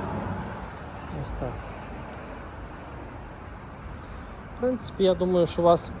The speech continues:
в регіонах кожного є такі площадки з мотоблоками, ви собі ціну уточнюєте, тому що добре, людина, що була проінформована, конкретно собі телефонуєте, знаєте, яка вас модель цікавить,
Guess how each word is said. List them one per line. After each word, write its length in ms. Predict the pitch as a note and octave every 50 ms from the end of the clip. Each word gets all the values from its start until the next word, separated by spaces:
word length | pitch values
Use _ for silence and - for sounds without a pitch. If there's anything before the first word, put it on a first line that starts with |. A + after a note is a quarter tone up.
| - - - - - -
в 60 | D#3+
регіонах 440 | E3 D3+ D#3 E3+ F3 F3 E3 D#3+ D3 - - - - - - - - - - - - - - - - -
кожного 340 | E3 D#3 D3 C#3 D#3 D3+
є 200 | D3+ D3 D3+ C#3+ B2+ B2 - - - - - - - - -
такі 200 | - - - D#3+
площадки 560 | - - E3+ - - A#3 A#3+ A3+ - - G3+
з 40 | F3
мотоблоками, 600 | F3 F3+ D#3+ - E3 E3 E3+ E3+ D#3+ - D#3+ D#3
ви 100 | D3+ D3+
собі 220 | - - - D#3 D3
ціну 340 | - - E3+ D#3+ D#3+ D#3
уточнюєте, 500 | D3 D3+ F3+ G3 F3+ - F#3+ E3+ C#3+ D#3 D3 -
тому 180 | D#3+ D#3 D3+ D3
що 120 | - D#3
добре, 300 | D#3+ E3 E3 D#3 D#3 C#3+ - - - - - - - - - - - - - - -
людина, 300 | C#3+ C3+ D#3 E3+ E3 D3+
що 140 | - - D#3
була 220 | D#3 D#3+ D#3+ D3+
проінформована, 960 | C#3 A#2 E3 E3+ E3+ E3 D#3+ D3+ - F3 E3+ E3 E3+ F3 E3 D#3+ D3+ D3+ D3 D3
конкретно 520 | - F#3 E3+ E3 G3 G3+ F#3 - F#3+ F3
собі 220 | - - F3 F3
телефонуєте, 720 | E3+ - F#3 F#3+ G3+ G3 - A#3+ A#3+ A#3+ A#3 A3 - G3 F3
знаєте, 380 | D#3+ F3+ F3+ F3 E3+ D#3+ -
яка 180 | E3+ - - F3
вас 220 | E3+ E3 E3 -
модель 220 | F3 F3 E3+ F3 E3+
цікавить, 500 | E3 - - F#3+ A3+ A3+ A3 G#3 G3